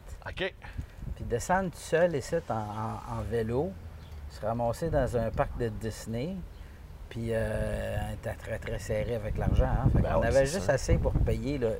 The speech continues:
Speaker 2: une journée à, à Disney World.
Speaker 1: OK.
Speaker 2: Et puis, euh, on voulait rester vraiment jusqu'à la dernière minute, là. <laughs> Jusqu'à la dernière minute. Euh,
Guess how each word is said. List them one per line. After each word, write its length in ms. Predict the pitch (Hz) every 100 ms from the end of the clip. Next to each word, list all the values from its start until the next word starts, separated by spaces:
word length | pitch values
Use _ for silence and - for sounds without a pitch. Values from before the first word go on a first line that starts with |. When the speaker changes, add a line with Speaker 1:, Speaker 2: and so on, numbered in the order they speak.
| 123
Speaker 2:
une 160 | 160
journée 520 | 143 139 131 135 151
à, 60 | 117
à 240 | 98 101
Disney 380 | 98 110 107 110
World. 320 | 104 110 139 143 - -
Speaker 1:
OK. 220 | - 147 - - 107
Speaker 2:
Et 180 | 117 113
puis, 320 | - 123 123 117
euh, 480 | 120 117 120 117 113 107 - - - - - - - - - -
on 120 | 123
voulait 260 | 110 127
rester 320 | 131 127 - 143
vraiment 300 | 120 123 131
jusqu'à 180 | - 113
la 40 |
dernière 340 | 104 107 120 104
minute, 300 | 107 110 - -
là. 100 | 147 - 175 190
<laughs> 240 | 190 165 165 - - - - -
Jusqu'à 340 | 131 131 131 131
la 40 |
dernière 380 | 123 123 123 123
minute. 300 | 117 113 110 - -
Euh, 220 | 117 117